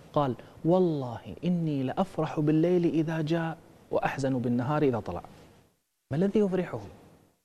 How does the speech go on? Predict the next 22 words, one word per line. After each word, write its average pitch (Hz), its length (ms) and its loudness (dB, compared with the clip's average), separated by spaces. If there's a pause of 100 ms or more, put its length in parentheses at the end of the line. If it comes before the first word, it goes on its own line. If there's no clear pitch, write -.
(640)
إنه 131 200 0
يفرح 135 340 -4
بلقاء 117 440 -4
الله 117 260 -4
تعالى، 98 480 -8 (320)
إنه 127 260 0
يفرح 131 420 -2
بالخلوة 123 680 -2
بمحبوبه، 107 800 0 (440)
إنه 175 260 4
يفرح 180 340 0
بقيام 143 380 0
الليل. 135 440 0 (380)
سبحان 107 440 -4
الله، 90 340 -8 (680)
بعض 151 280 2
الناس 156 300 -4
قد 139 220 -6 (140)
أدمن 180 400 2
على 131 160 0
هذا 123 200 0
القيام، 98 360 -4